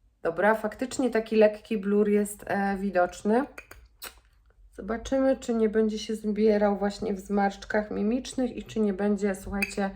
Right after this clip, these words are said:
wyglądał w ciągu dnia sucho. Dlatego to sobie tutaj nałożyłam, taką, no, powiedziałabym, konkretniejszą warstwą. I całość twarzy przypudruję sobie teraz pudrem.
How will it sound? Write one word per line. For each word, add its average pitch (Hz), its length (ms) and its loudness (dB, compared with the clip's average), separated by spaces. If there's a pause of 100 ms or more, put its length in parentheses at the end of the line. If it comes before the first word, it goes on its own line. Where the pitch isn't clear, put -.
(440)
wyglądał 214 540 4
w 208 60 -8
ciągu 196 360 -4
dnia 185 300 -2
sucho. - 500 -6
Dlatego 170 360 -6
to 208 160 -6
sobie 185 280 -6
tutaj 170 520 -4 (840)
nałożyłam, 180 880 0
taką, 175 260 -8
no, 170 260 -4
powiedziałabym, 185 1080 -2 (540)
konkretniejszą 185 960 -6
warstwą. 196 760 0 (440)
I 320 120 0
całość 233 400 4
twarzy 196 300 0
przypudruję 214 720 0
sobie 185 280 -6
teraz 165 360 0
pudrem. - 460 -14